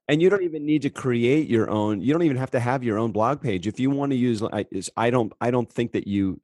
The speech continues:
you should, I think you should make your own blog page on your website, but if you ha-, don't have a, your own website built, you can use their LinkedIn, their posting method to post messages directly or post, um, articles directly onto LinkedIn,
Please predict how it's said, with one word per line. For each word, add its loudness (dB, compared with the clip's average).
you -4
should, -2
I 0
think -4
you -2
should 0
make -4
your 2
own -2
blog 0
page -4
on -2
your 0
website, -2
but -4
if -6
you 0
ha-, -2
don't 0
have -2
a, -2
your 0
own -2
website -4
built, -2
you -4
can -4
use -2
their -2
LinkedIn, -4
their -8
posting -4
method -6
to -2
post -6
messages -8
directly -6
or -4
post, -4
um, -6
articles 0
directly -4
onto -6
LinkedIn, -6